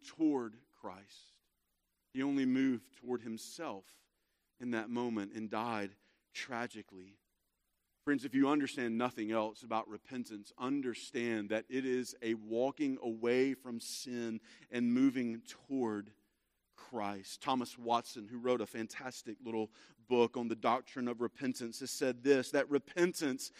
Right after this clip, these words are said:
is a grace of God's Spirit whereby a sinner is inwardly humbled and visibly, outwardly reformed.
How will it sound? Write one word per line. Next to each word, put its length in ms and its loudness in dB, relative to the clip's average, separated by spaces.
is 140 2
a 140 8
grace 560 6
of 160 -6
God's 320 4
Spirit 680 6
whereby 480 8
a 120 4
sinner 580 2
is 240 10
inwardly 840 4
humbled 720 6
and 240 4
visibly, 1080 2
outwardly 760 -4
reformed. 800 -10